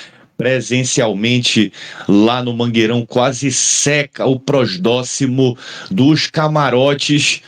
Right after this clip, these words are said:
fez umas imagens lindas lá no Mangueirão, já já vai sair um Remocast na torcida especial. E aí, meu amigo Igor, como é que ficou o coração ontem vendo aquele mosaico bem de pertinho?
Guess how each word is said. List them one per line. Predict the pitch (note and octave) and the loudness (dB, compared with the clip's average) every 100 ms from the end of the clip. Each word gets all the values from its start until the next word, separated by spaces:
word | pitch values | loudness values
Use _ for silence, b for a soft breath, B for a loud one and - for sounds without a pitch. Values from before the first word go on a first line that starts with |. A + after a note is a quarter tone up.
| B B | B B
fez | B B2 C3 | B 0 2
umas | C3+ C3+ C3 B2 | 0 -2 -4 -2
imagens | C3 C#3+ B2+ A#2 | 0 0 0 0
lindas | G2 C3 F3+ E3 B2 F#2+ - - B B | 0 2 2 2 0 -2 -6 -12 B B
lá | B A#2+ C3+ | B 2 2
no | C3+ | -2
Mangueirão, | C3+ B2+ C3+ | 0 0 2
já | B2 C#3 A2+ | 0 0 0
já | B2+ | -2
vai | A#2 A#2+ | 0 0
sair | A2+ | 0
um | A#2 | 2
Remocast | A#2 A2+ G#2 B2 A#2+ - | 2 2 0 0 0 -2
na | A2 A#2+ | -2 -4
torcida | - G#2+ - - C3 A#2 | 0 -2 0 0 0 2
especial. | G#2+ - - C#3 C#3+ - C#3 A2 A2+ C3 B2+ A2+ B B B B | 0 -4 -2 0 0 -2 2 4 4 2 -2 -4 B B B B
E | C#3+ | 2
aí, | D#3 D#3 | 2 2
meu | C#3+ | 0
amigo | C#3 C3+ | 0 2
Igor, | C3+ A2 G#2 | 2 2 0
como | B2 | 0
é | C3+ | 0
que | - | -2
ficou | - B2+ C#3 C#3 | -6 -2 2 0
o | |
coração | B2+ C#3 B2+ - C#3 B2+ | 2 0 0 -2 -2 2
ontem | B2 C#3 C3 | 2 2 0
vendo | A2 A#2 B2 | 0 -2 -2
aquele | A#2+ C3 B2 | -2 0 2
mosaico | A#2 G2+ A2+ A#2+ - E3 | 2 0 0 -2 -4 -4
bem | F#3+ D3 | -2 -2
de | C3+ C#3 | -2 -4
pertinho? | - B2+ - - C3+ C3 F#2+ | -2 -4 -4 -2 2 2 0